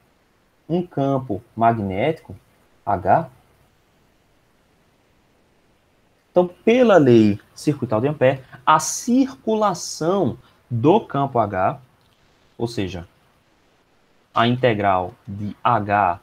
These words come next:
D L numa, num circuito fechado, vai ser igual à corrente que está sendo envolvida por esse circuito. Então, vai ser igual à corrente envolvida. Isso aqui é naturalmente igual à integral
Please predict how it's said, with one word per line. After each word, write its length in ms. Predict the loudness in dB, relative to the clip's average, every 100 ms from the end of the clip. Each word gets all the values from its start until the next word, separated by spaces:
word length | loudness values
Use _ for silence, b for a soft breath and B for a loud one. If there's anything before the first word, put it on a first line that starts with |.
| _
D 340 | -8 0 2 4
L 500 | 2 2 0 -4 -10 _ _ _ _ _ _ _ -6
numa, 500 | -2 0 0 -2 -6 _ -14 -14 -8
num 140 | -4 -4
circuito 360 | -4 -6 -6
fechado, 600 | -6 -6 -2 -2 0 -4 -10 _ _ _ _ -8
vai 320 | 2 4 4
ser 260 | 0 -2 -2
igual 420 | 0 2 2 2
à 100 | 2
corrente 720 | 2 4 4 4 0 -2 -4
que 160 | -6 -4
está 240 | -2 -2
sendo 320 | -2 -2 -4 -2
envolvida 760 | 0 0 0 -4 -6 -4 -6 -8 -20 -20 -12
por 200 | -4 -4
esse 200 | -4 -8
circuito. 460 | -10 -12 -10 -14 -16 -16
Então, 120 | -12
vai 100 | -10
ser 160 | -6
igual 180 | -4 -4
à 40 | -4
corrente 320 | -8 -14 -12
envolvida. 560 | -6 -6 -8 -16 -20 -20 _ _ _ _ _ _ _ _ _ _ _ _ _ _ _ -10
Isso 200 | -2 -2
aqui 180 | 0 -2
é 40 |
naturalmente 540 | 0 2 2 2 0
igual 280 | -2 0 -2
à 60 | -2
integral 560 | -2 -2 0 -2 -4